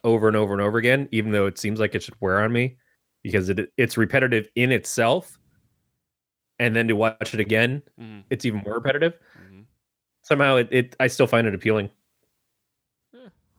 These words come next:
Speaker 2: I don't blame you. I don't blame you one bit.
Speaker 1: I'm not saying I find this one as appealing, but it's pretty good.
Speaker 2: No. You know what I'm gonna let you find appealing? The outro.
Speaker 1: Uh, the outro.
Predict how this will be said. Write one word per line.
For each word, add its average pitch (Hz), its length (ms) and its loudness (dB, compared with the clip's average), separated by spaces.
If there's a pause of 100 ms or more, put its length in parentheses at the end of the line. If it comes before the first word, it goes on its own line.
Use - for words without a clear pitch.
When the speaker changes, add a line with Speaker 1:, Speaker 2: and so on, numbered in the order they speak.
Speaker 2:
I - 60 -16
don't 170 140 -10
blame 87 180 -10
you. 113 80 -12 (540)
I 147 60 -20
don't 156 140 -20
blame 160 160 -20
you 156 120 -20
one 156 120 -20
bit. 156 100 -20 (1000)
Speaker 1:
I'm 131 40 -4
not 127 100 -4
saying 135 140 0
I 107 40 2
find 101 220 0
this 92 120 -2
one 98 100 -4
as 98 200 -4
appealing, 90 420 -4 (320)
but 165 60 -6
it's - 80 -10
pretty - 180 -6
good. - 160 0 (160)
Speaker 2:
No. 90 320 -10 (960)
You 98 100 0
know 92 100 4
what 90 80 4
I'm 90 180 0
gonna 92 180 0
let 92 180 0
you - 60 -8
find 113 200 0
appealing? 127 420 -2 (360)
The 82 120 -4
outro. 82 480 -2
Speaker 1:
Uh, 113 480 2 (320)
the 113 160 2
outro. 95 580 -2